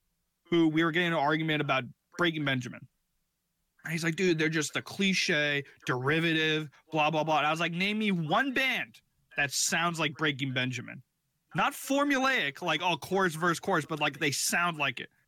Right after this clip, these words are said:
No one's got Ben's voice. Completely unmistakable. Ben, you just know it. You know it's him the second he starts singing. The riffs, like, they don't do anything groundbreaking,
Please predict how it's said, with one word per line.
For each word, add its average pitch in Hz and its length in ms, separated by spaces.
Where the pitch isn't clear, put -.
No 170 160
one's 240 220
got 196 240
Ben's 139 260
voice. 113 400
Completely 240 760
unmistakable. 165 840
Ben, 180 440
you 160 140
just 147 180
know 147 260
it. 113 80
You 147 100
know 160 220
it's 135 120
him 123 180
the 120 80
second 139 260
he 127 40
starts - 280
singing. - 180
The 160 60
riffs, 214 520
like, 196 100
they 277 80
don't 269 100
do 220 140
anything 175 220
groundbreaking, 170 640